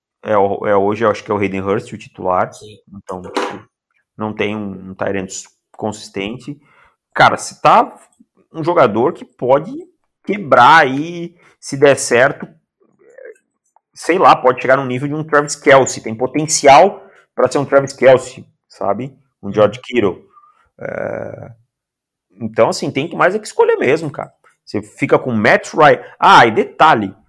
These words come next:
Speaker 1: o treinador é o Arthur Smith, que é um cara que sabe usar os tight ends, é, fez o John Smith ter uma boa produção depois da recepção.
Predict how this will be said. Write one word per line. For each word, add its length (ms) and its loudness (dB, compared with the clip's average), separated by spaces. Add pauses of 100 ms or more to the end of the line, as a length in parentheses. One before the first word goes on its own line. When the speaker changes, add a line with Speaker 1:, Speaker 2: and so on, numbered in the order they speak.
(140)
Speaker 1:
o 80 -12
treinador 560 0
é 80 2
o 300 0
Arthur 300 0
Smith, 360 -8
que 80 -10
é 40 -4
um 40 -8
cara 200 -4
que 100 -16
sabe 360 -2
usar 140 -2
os 100 -4
tight 240 0
ends, 300 -10 (380)
é, 460 -2 (280)
fez 240 -2
o 60 -2
John 240 0
Smith 360 -8
ter 100 -4
uma 120 0
boa 220 -2
produção 420 -8
depois 320 -4
da 80 0
recepção. 800 -2